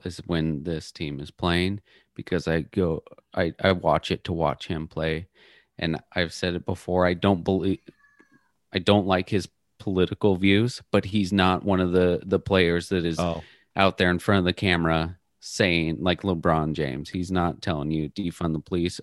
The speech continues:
Speaker 1: Oh, your next police officer, blah, blah, blah." He's not like that. He keeps it to himself. He does this stuff on the side, but doesn't look for the recognition for it. Um, but Steph Curry,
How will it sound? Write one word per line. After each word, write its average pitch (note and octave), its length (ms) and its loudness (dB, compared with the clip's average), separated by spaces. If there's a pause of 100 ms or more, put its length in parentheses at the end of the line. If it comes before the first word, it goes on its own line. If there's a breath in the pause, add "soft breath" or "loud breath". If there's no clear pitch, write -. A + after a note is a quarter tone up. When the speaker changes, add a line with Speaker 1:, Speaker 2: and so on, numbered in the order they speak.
Speaker 1:
Oh, F2+ 140 4
your D#2+ 240 0
next D#2+ 440 -2 (120)
police E2+ 340 0
officer, D#2+ 560 0
blah, D#2 240 2
blah, D#2 200 0
blah." D#2 280 -2 (520 soft breath)
He's G2 220 2
not E2 240 0
like D#2 280 -4
that. E2 320 0 (100)
He G#2 220 -2
keeps - 280 -2
it G2+ 140 0
to A2 100 -2
himself. F2 540 0
He F2+ 100 -2
does F2+ 240 2
this G2 140 -2
stuff G2 340 -4
on F#2+ 180 -4
the F#2 60 -4
side, E2+ 380 -2
but E2+ 140 -2
doesn't E2 320 0
look D#2+ 180 -2
for - 160 -8
the D2+ 100 -4
recognition D2+ 760 -4
for D2+ 240 -4
it. D2 160 -8 (720 soft breath)
Um, D#2+ 560 2 (160)
but E2+ 120 -2
Steph - 460 -2
Curry, C2+ 400 -10